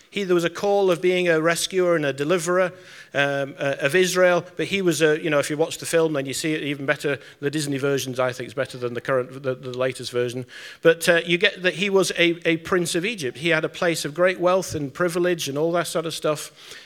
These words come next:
um, yet he surrendered it all to serve his people. So yes, he was a man of, of great humbleness. So I'm just making the joke that, um, he actually, he was the one that wrote, wrote it. "I'm the humble." He's, Moses was the most humble man in the world. What else was Moses famous for? Pardon?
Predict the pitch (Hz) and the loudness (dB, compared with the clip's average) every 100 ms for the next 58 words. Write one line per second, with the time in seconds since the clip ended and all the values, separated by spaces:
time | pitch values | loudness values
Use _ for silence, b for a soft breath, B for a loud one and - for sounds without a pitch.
0 | - 147 143 160 160 165 180 - 160 180 | -2 0 0 0 0 0 -4 0 2 2
1 | 220 208 196 196 202 160 135 - 139 - | 2 2 2 0 0 0 0 -4 -4 2
2 | 170 160 165 151 - 151 110 - 147 165 | 4 4 0 -6 -6 -8 -8 -8 -2 0
3 | - 156 165 156 139 135 127 - B B | 0 0 0 0 -2 -4 -6 -8 B B
4 | B - 131 123 117 127 113 107 - - | B -8 -4 -2 -4 -4 -8 -10 -8 -8
5 | - - - - 131 123 - 107 117 113 | -6 -10 -14 -8 -6 -6 -6 -4 -4 -4
6 | 110 113 - 117 104 117 - - 113 - | -8 -12 -8 -8 -6 -6 -6 -6 -8 -8
7 | 123 113 120 110 110 117 - - _ b | -8 -6 -6 -6 -4 -4 -6 -10 _ b
8 | - 120 107 110 B B 127 110 110 123 | -4 -4 -4 -8 B B -8 -4 -4 -4
9 | 104 - - 127 120 139 123 110 110 117 | -8 -12 -10 -8 -8 -2 0 0 -4 -6
10 | 107 117 113 - 123 113 113 110 113 120 | -6 -4 -4 -4 -8 -8 -8 -8 -8 -6
11 | 110 214 269 254 240 202 226 202 180 165 | -2 2 4 4 2 2 4 4 4 2
12 | 185 170 - 147 110 104 - b b b | 2 2 0 -2 -2 -6 -18 b b b
13 | b b _ _ _ 180 _ 202 _ 415 | b b _ _ _ _ _ _ _ _
14 | 175 170 127 135 - - _ _ - - | _ _ _ -20 -20 -20 _ _ -20 -20
15 | _ 160 392 | _ 0 0